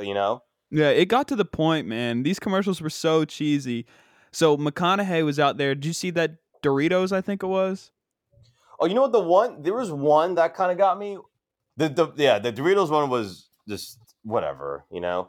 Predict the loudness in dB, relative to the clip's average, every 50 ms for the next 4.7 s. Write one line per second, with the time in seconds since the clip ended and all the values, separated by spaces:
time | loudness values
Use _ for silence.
0 | -10 -12 -10 -10 -6 -4 -4 -2 -2 -4 -2 0 2 4 4 4 4 2 0 0
1 | -2 -4 -6 -6 -4 -2 -2 -2 -2 -2 -6 -4 -4 -2 -2 -2 -2 0 0 0
2 | 0 0 0 -2 -2 0 0 0 0 -2 -4 _ _ _ _ _ _ _ -2 -2
3 | -2 -2 -2 -4 -2 0 0 0 0 0 -2 0 0 0 0 0 0 0 0 0
4 | 0 -2 0 0 0 -2 -2 -4 -4 -2 0 0 0 -2